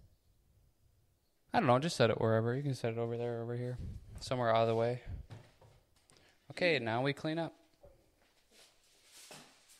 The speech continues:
Clean up, clean. <laughs>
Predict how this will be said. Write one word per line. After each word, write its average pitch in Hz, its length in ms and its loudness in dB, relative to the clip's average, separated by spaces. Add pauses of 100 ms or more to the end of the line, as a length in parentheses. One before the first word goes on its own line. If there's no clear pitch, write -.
(1800)
Clean 170 580 0
up, 135 220 -2 (180)
clean. 170 420 -2
<laughs> - 40 8